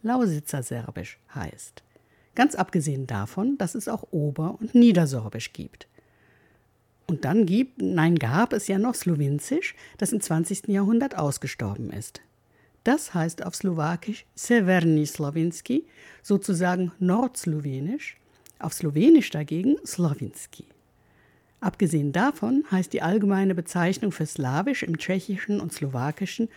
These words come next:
Slovanski, im Slowenischen Slovanski, im Sorbischen Słowianski und im Serbischen Slowenski. Ach ja, und wie ist das mit Slawonisch?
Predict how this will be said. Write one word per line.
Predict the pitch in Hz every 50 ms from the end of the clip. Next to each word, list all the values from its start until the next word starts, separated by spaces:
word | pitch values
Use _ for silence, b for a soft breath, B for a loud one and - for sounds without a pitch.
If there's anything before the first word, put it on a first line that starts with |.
| B B
Slovanski, | - - 160 156 147 - 160 160 170 170 - - - - 233 262 330 b b b b b b b b b b
im | 185 160
Slowenischen | - - 170 160 165 160 165 180 190 180 - 208 220 262 320 _ _ _ _ _ _ _ _ -
Slovanski, | - - - 170 151 156 156 147 185 196 - - - - 285 349 440 427 -
im | 185 160 156
Sorbischen | 139 143 135 135 143 151 151 196 160 - 240 262 330 -
Słowianski | - - - - 160 151 160 151 147 160 151 151 151 151 156 160 - - - - 233 285 B B B B B B B
und | 247 - 240
im | 226 160
Serbischen | 151 147 139 147 156 160 185 175 - 240 240 262 240
Slowenski. | - - 202 190 175 156 151 127 113 110 - - - _ - - - _ _ - _ _ _ _ _ _ _ _ _ _ _ _ _ _ _ _ _ _ _ _ _ _ _ _ _ _ _ _ _ _ _ _ _ _ _ -
Ach | - - -
ja, | 254 277 277 269 196
und | 180 -
wie | 196
ist | 202 -
das | 196 185 -
mit | 185 -
Slawonisch? | - - 160 147 135 120 117 113 117 127 165 226 339 403 - - - _